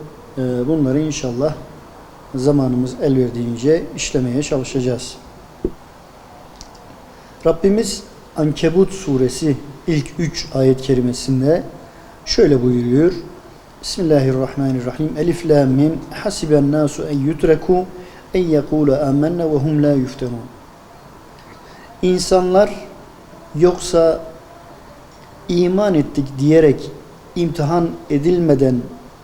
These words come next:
bırakılacaklarını mı zannettiler? وَلَقَدْ فَتَنَّ الَّذ۪ينَ مِنْ قَبْلِكُمْ. Yemin olsun ki biz sizden öncekilerini de imtihan ettik.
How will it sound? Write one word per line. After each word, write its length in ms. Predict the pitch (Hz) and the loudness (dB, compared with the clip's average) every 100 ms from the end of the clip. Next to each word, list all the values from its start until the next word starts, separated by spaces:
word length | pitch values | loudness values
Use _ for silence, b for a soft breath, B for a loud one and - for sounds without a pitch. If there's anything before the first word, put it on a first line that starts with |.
| - 131 | -6 0
bırakılacaklarını 960 | 139 131 143 143 139 135 147 143 180 | 2 2 0 2 0 0 2 2 4
mı 140 | 190 139 | 4 2
zannettiler? 680 | 120 135 131 131 127 120 113 - - - B B B B - | 2 0 0 -4 -8 -8 -10 -20 -20 -20 B B B B -2
وَلَقَدْ 360 | 151 160 156 165 - | 2 4 4 0 0
فَتَنَّ 340 | 151 - 180 165 | -2 0 0 2
الَّذ۪ينَ 520 | 151 143 147 185 175 | 4 4 2 2 0
مِنْ 240 | 151 147 147 | 2 0 0
قَبْلِكُمْ. 560 | 160 160 147 - 165 170 - - - - - - - - - - - - - - - - - - 143 | 0 0 -4 -2 0 0 -4 -12 -20 -20 -20 -20 -20 -20 -20 -20 -20 -20 -20 -20 -20 -20 -20 -16 -2
Yemin 300 | 147 170 196 | 2 2 2
olsun 340 | 170 151 190 | 2 0 -4
ki 200 | 160 151 | -4 -4
biz 140 | 160 - | -4 -6
sizden 380 | - 135 151 | -6 2 4
öncekilerini 720 | 143 135 131 135 131 123 135 151 | 4 2 0 2 2 2 2 2
de 80 | |
imtihan 420 | 160 147 151 151 156 | 0 0 -2 0 0
ettik. 440 | 151 160 151 | 0 -2 -2